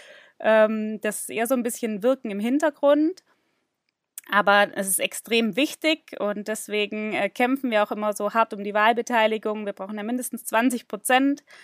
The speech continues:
damit's den Athletensprecher überhaupt gibt. Und der ist dann in der Leichtathletik für knapp fünfhundert Athleten zuständig. Also das ist ein <laughs> ganz schönes Pensum, das man da zu bewältigen hat. Da gibt's ganz andere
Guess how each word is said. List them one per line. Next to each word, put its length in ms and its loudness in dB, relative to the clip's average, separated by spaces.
damit's 280 -2
den 120 -8
Athletensprecher 760 -2
überhaupt 640 2
gibt. 460 -2
Und 440 -2
der 180 6
ist 180 -2
dann 140 0
in 100 -4
der 100 0
Leichtathletik 640 0
für 100 -6
knapp 300 -8
fünfhundert 540 -2
Athleten 500 0
zuständig. 800 0
Also 440 0
das 200 -8
ist 180 -10
ein 340 -10
<laughs> 40 -20
ganz 300 12
schönes 380 6
Pensum, 480 2
das 160 -8
man 100 -6
da 160 0
zu 80 -10
bewältigen 640 0
hat. 180 -2
Da 80 0
gibt's 320 -14
ganz 220 -4
andere 520 2